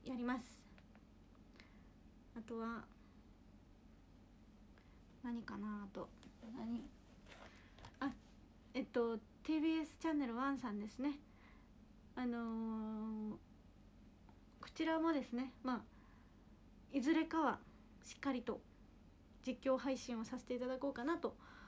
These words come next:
思っているので、まあ、とりあえずは放送されるまでは無理なので、まあ、一ヶ月待てよって話なんですけど。<laughs> そんな感じでございます。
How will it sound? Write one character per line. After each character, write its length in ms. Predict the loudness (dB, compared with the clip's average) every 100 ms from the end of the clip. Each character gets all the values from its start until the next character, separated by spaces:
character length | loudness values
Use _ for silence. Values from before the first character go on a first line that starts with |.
| -18 -8 0
思 120 | 0
っ 20 |
て 140 | 2
い 40 | 0
る 80 | 2
の 120 | -2
で、 100 | -4 -8 -20 -20 -20 -20 -20 -20 -20 -20 -20 -20 -20 -20 -20 -20 -20 -20 -20 -20 -20 -20 -20 -14 -2
ま 140 | -2
あ、 40 | -2 -8 -20 0
と 100 | 6
り 80 | 8
あ 40 |
え 40 | 8
ず 80 |
は 80 | 6
放 180 | 6 4
送 160 | 4 2
さ 140 | 4
れ 100 | 4
る 140 | 4
ま 100 | 4
で 80 | 4
は 80 | 2
無 120 | 2
理 80 | 0
な 100 | 0
の 140 | 0 -4
で、 120 | -6 -12 -18 -18 -10
ま 60 | -4
あ、 40 |
一 80 | -2
ヶ 180 | 2 4
月 340 | 4 0 -4 -2
待 200 | -2 0
て 80 |
よ 100 | 0
っ 40 | 0
て 120 | -4
話 300 | -4 -4 -4
な 80 | -4
ん 60 | -6
で 80 |
す 80 | -6
け 100 | -8
ど。 100 | -8 -10 -18 -20 -20 -18 -4
<laughs> 1800 | -4 0 -2 -2 -4 -6 -10 -18 -18 -18 -18 -18 -18 -20 -20 -20 -20 -8
そ 80 | 0
ん 60 | 2
な 120 | 2
感 200 | 0 -2
じ 80 | 0
で 100 | 0
ご 120 | 0
ざ 100 | 2
い 80 | 4
ま 160 | 4
す。 220 | 4 -4